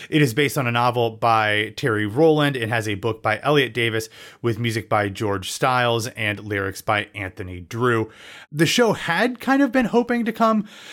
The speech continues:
uh, to Broadway, but that has not yet materialized. Perhaps a successful run in the U K will bring that over here. No casting or other additional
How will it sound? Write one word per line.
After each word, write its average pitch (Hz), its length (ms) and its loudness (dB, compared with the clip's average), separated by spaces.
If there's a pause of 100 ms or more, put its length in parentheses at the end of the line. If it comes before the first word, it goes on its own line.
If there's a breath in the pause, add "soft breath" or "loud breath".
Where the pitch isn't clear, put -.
(140)
uh, 165 240 2
to 185 160 2
Broadway, 180 420 4
but 160 200 2
that 165 180 2
has 165 140 0
not 160 220 0
yet 139 180 0
materialized. 131 680 0
Perhaps 123 440 -2
a 120 120 -4
successful 120 560 -4
run 117 220 -2
in 110 100 -8
the 110 100 -8
U 110 200 -2
K 110 340 -2 (300 loud breath)
will 120 80 -2
bring 113 300 0
that 107 260 -2
over 104 240 -6
here. 110 340 0 (240 loud breath)
No 147 180 2
casting 127 480 -4
or 113 120 2
other 110 160 0
additional 107 320 -4